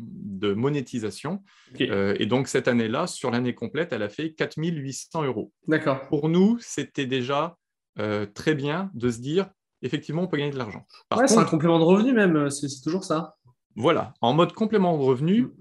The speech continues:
Speaker 1: ça passe. Mais pour elle, c'était quand même son activité principale. Et
Speaker 2: Ouais.
Speaker 1: c'est là où ça peut coincer.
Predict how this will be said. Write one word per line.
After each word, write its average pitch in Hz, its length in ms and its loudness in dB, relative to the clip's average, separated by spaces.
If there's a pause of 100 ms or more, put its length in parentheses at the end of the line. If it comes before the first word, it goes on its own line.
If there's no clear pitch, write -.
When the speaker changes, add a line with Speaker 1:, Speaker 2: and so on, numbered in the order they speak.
Speaker 1:
ça - 220 -4
passe. 107 400 -6
Mais 123 100 2
pour 120 240 -2
elle, 190 320 0
c'était - 360 -6
quand 123 120 0
même 196 320 -2
son - 220 -8
activité 139 420 -6
principale. - 540 -8 (260)
Et 127 40 -4
Speaker 2:
Ouais. 123 60 -2
Speaker 1:
c'est 123 160 -2
là 175 120 2
où 165 60 0
ça - 140 -4
peut - 140 -2
coincer. - 380 -8